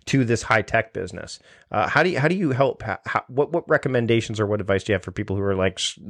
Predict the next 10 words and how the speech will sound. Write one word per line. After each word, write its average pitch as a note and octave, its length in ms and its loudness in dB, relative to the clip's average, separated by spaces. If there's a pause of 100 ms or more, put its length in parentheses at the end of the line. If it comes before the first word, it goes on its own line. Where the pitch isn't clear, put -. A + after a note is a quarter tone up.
(400)
facing B2 500 2
that G#2+ 260 4
problem G#2 360 2
and, G#2 180 -2
and B2 160 -2
can't A#2 280 -2
get - 160 -4
past G2 320 -2
that, F#2 260 0
that G2+ 360 0